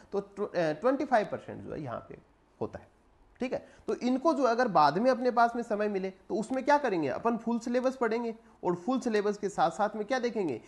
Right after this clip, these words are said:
इस पच्चीस परसेंट जो, अ, अपना सिलेबस है इसको भी देखेंगे। लेकिन इस पच्चीस परसेंट को कब देखना है, जब आपका पिछहत्तर परसेंट पूरा हो जाए।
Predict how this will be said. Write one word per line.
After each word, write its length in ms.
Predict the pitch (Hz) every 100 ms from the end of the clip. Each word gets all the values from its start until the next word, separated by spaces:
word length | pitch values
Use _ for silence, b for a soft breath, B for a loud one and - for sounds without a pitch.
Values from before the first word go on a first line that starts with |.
| B
इस 140 | - -
पच्चीस 400 | 214 214 285 285
परसेंट 380 | 196 - 185 180 - - _ -
जो, 140 | 151
अ, 840 | - - _ _ 110 117 110 110 -
अपना 180 | 160
सिलेबस 400 | 156 131 123 147
है 80 | 240 175
इसको 280 | - 175
भी 160 | 127 113
देखेंगे। 340 | 98 85 - - _ B B B
लेकिन 240 | 185 247 -
इस 120 | 262 262
पच्चीस 440 | 220 - 339 -
परसेंट 340 | 262 254 254
को 120 | 254 247
कब 220 | 285 285
देखना 320 | 220 202 165
है, 140 | - B B
जब 220 | 143 233
आपका 260 | 196 185 226
पिछहत्तर 580 | 220 208 240 233 - 294
परसेंट 380 | 254 - 226 196
पूरा 180 | - 156
हो 120 | 117
जाए। 180 | 92 101